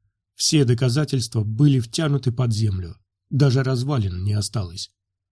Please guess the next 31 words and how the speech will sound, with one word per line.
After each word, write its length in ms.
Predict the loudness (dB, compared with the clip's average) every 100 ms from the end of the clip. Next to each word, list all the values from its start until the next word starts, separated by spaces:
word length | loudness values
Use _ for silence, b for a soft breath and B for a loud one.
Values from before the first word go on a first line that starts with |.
| _ _ _ _ _ _ _
«Мы 220 | 2 4
пришли 400 | 4 2 2 2
найти 400 | 0 -2 -6 -2
вас», — 320 | -2 -2 -6 -14 _
сказала 460 | -10 -4 0 0 0
Сири. 440 | -2 -8 -10 -16 _ _ _ _
«Мы 180 | 0 0
видели 380 | 0 -2 0 0
начало 420 | -2 -2 -2 -2
крушения. 640 | -2 -4 -2 -2 -4 -8 _ _ _ _ _ 0
Мы 160 | 2
знали, 320 | 2 2 2
что 180 | 0 0
вы 100 | -2
будете 380 | 0 0 0 -2
в 60 | 0
том 220 | 0 0
крыле, 460 | -2 -2 -2 -4 -12 _
поэтому 400 | -6 -4 -2 -2
мы 120 | -2 -2
носились 520 | -4 -4 -4 -4 -2
вокруг, 400 | -2 0 -2 -2
ища 360 | -2 -2 0 -2
способ 440 | -2 -2 -2 -2
проникнуть. 600 | 0 0 0 -4 -12 -18 _ _ _ _ _ _ _
Сила 400 | -2 2 2 2
привела 420 | 2 0 0 -2
меня 220 | -2 -2
к 60 | -2
этому 300 | -2 -2 -2
месту, 440 | -2 -4 -6 -12